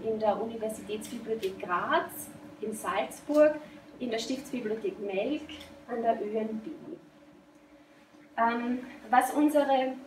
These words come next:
digitalen Ausgaben besonders von anderen Texten, von älteren Abraham Santa Clara Ausgaben und sogenannten Blütenlesen, die es ja von diesem Autor auch gibt, unterscheidet, ist die Wahrung des historischen Sprachstandes. Das heißt, wir haben nichts modernisiert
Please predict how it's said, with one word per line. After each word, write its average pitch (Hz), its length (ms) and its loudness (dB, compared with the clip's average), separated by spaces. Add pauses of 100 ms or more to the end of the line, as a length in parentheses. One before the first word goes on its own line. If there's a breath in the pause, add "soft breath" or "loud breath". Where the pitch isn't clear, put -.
(260)
digitalen 233 580 0
Ausgaben 240 720 2
besonders 294 760 2
von - 260 0
anderen 262 440 0
Texten, 254 560 -6 (420 loud breath)
von 233 220 0
älteren 262 520 4
Abraham 233 460 2 (140)
Santa 226 280 -2
Clara 214 640 0
Ausgaben 254 720 2
und 226 140 -2
sogenannten 202 640 -4
Blütenlesen, 240 1120 0
die 233 120 -8
es 226 160 -6
ja 226 100 0
von 226 180 -8
diesem 220 280 -6
Autor 196 440 -2
auch 202 160 -4
gibt, 240 240 -10
unterscheidet, 254 840 -2 (760 loud breath)
ist 269 220 -4
die 226 160 -2
Wahrung 254 480 4
des 262 180 0
historischen 233 600 -2
Sprachstandes. 175 1120 -6
Das 196 180 -6
heißt, 202 220 -2
wir 226 140 -4
haben 220 240 0
nichts - 360 -2
modernisiert 247 920 0